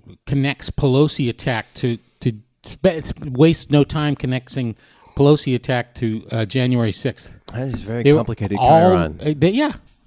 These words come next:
Speaker 1: I mean, it's long, and it's, and it's, it's basically like complaining about the coverage of the Pelosi attack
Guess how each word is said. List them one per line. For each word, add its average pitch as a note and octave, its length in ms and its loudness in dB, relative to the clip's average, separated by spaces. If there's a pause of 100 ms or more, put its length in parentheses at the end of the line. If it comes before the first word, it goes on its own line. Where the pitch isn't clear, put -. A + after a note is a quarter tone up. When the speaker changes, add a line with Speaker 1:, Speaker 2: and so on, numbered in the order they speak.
Speaker 1:
I C#3+ 100 0
mean, D3+ 80 2
it's D3 140 2
long, C#3 560 4
and C3+ 160 -2
it's, - 180 -6
and C3+ 140 -2
it's, - 160 -2 (160)
it's D3 160 -6
basically D#3 560 0
like A#2+ 380 -2 (920)
complaining D#3+ 760 -2
about C3+ 320 -2
the C#3+ 60 -6
coverage E3 720 0
of A#2+ 160 -6
the A#2+ 80 0
Pelosi D3+ 600 2
attack A2+ 520 -2